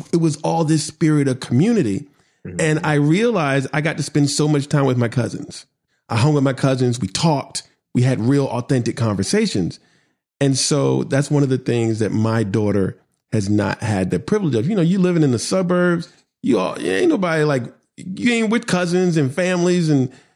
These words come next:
Speaker 1: extended family, and, and you try to create that. And so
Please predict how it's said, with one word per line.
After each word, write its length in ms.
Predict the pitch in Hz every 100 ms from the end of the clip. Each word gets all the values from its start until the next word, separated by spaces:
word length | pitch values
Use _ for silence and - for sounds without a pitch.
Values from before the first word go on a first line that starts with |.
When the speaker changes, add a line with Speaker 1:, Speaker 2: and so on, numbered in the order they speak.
| _
Speaker 1:
extended 400 | - - 185 156
family, 420 | 175 175 180 180
and, 140 | 175 170
and 160 | 156
you 80 | 170
try 220 | 160 180
to 80 | 165
create 400 | 151 - 185 196
that. 160 | 185 120
And 120 | 127
so 360 | 127 156 139